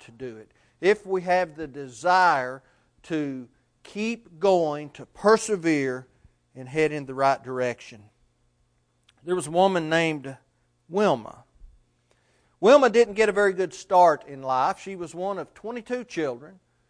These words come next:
born to parents in Clarksville, Tennessee. At a young age, Wilma had polio. It left her with a crooked leg and a crooked left foot and braces that she had to wear on her legs.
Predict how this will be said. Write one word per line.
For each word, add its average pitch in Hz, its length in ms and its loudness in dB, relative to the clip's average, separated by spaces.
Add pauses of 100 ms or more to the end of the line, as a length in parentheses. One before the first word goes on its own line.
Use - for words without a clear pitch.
(340)
born 208 360 0
to 233 100 -6
parents 180 640 -2
in 135 140 -14
Clarksville, 165 840 -2
Tennessee. 156 800 -4 (1400)
At 147 120 0
a 160 60 -4
young 185 240 2
age, 214 600 2 (200)
Wilma 175 300 2
had 165 240 2
polio. 196 580 2
It 190 80 -12
left 175 240 -2
her 175 80 -10
with 165 160 -10
a 165 40 -14
crooked 202 380 -10
leg 190 440 -2
and 147 120 -16
a 123 60 -18
crooked 196 560 -8 (400)
left 175 300 -4
foot 175 580 -4 (140)
and 139 580 -8 (120)
braces 135 800 -4 (360)
that 139 120 -10
she 139 200 -14
had 143 180 -4
to 147 60 -16
wear 143 260 -2
on 143 100 -8
her 139 140 -14
legs. 107 500 -18